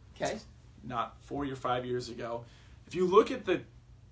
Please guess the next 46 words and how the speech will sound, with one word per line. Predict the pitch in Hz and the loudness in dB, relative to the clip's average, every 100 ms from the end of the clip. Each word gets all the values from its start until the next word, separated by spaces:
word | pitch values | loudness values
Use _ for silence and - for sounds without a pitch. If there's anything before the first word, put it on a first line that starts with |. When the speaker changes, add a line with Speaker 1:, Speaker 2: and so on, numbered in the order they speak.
| - | -14
Speaker 2:
top | - 165 165 - | -4 -2 -2 -4
twenty-five | 160 151 - 135 135 | -8 -6 0 0 0
this | 127 | -6
entire | - 131 113 | -10 -6 -6
year, | - - | -8 -14
it's | - | -8
been | 147 139 - - 127 | -4 -4 -6 -12 -6
rotating. | 131 123 - 113 - - - - | -2 -2 -4 -12 -12 -16 -20 -8
There | 139 | 0
Speaker 1:
Right. | 180 | 2
Speaker 2:
isn't | 233 220 | 2 -2
a | |
team | - - 185 185 165 | -4 -4 0 0 0
that | 139 135 | -2 0
was | 147 147 | -2 0
like | 139 139 | -4 -6
Kentucky | 113 147 151 143 | -12 -8 -8 -6
in | 127 | -8
the | 120 | -8
past | - 135 - - | -4 -2 -2 -4
where | 123 | -4
they've | 131 | -4
been | 120 | -4
so | - - 143 175 | -6 -6 -2 -2
dominant. | 156 139 135 127 110 - - - - - - - | -2 -2 0 -4 -8 -16 -20 -20 -20 -20 -20 -6
We're | 139 | -4
like, | 135 | -2
"Okay, | 156 147 120 | -2 -2 -4
this | 151 - | -6 -6
team's | 151 | -8
gonna | 127 | -6
be | 123 | -8
in | |
the | 110 | -10
Final | - - - | -12 -14 -16
Four." | - - - | -18 -18 -12
Speaker 1:
Mm-hmm. | 165 156 135 - | -8 -4 -6 -8
Speaker 2:
Sure, | - 240 226 | 0 2 4
you | 208 | 4
have | 185 | 4
a | 170 | 4
Villanova | 143 165 156 147 156 147 143 - | 4 4 4 4 2 2 -4 -4
now | 139 139 143 143 | 2 4 6 4
or | 123 110 - - - - - - - - | 0 -4 -8 -20 -20 -20 -20 -20 -20 -12
Michigan | 156 170 - 156 | -2 0 0 -4
State | 135 - 147 170 | -4 -2 0 -2